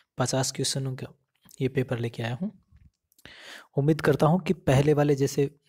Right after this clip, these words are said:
वीडियो आपको पसंद आए, ये भी आपको ज़रूर पसंद आएगा और आपके लेवल का ही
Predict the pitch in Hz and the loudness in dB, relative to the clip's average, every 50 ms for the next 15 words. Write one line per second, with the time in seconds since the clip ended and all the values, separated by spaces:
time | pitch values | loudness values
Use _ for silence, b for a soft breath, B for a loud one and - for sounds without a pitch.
0 | - 127 131 131 123 131 131 123 - - - 120 - - - 131 120 123 160 226 | -8 -4 -2 -2 0 0 0 -2 -4 -8 -10 -8 -8 -6 -6 -4 -4 -4 -6 -6
1 | - _ _ _ _ - _ _ B B B B B B B - 135 135 127 135 | -10 _ _ _ _ -20 _ _ B B B B B B B 0 2 2 4 4
2 | 135 123 123 - 135 120 123 123 131 127 131 127 - 123 123 117 113 113 117 143 | 2 0 0 -4 -6 -6 -4 -4 -4 -4 -4 -6 -6 -6 -6 -6 -6 -6 -6 -8
3 | - - _ _ _ _ - 147 - - - 131 135 139 135 - - 151 131 131 | -12 -14 _ _ _ _ -8 -8 -8 -4 0 2 2 2 2 2 0 2 4 4
4 | 131 123 127 123 123 - 143 131 - 180 196 - - | 4 4 2 0 -2 -2 -4 -2 -2 -4 -4 -6 -10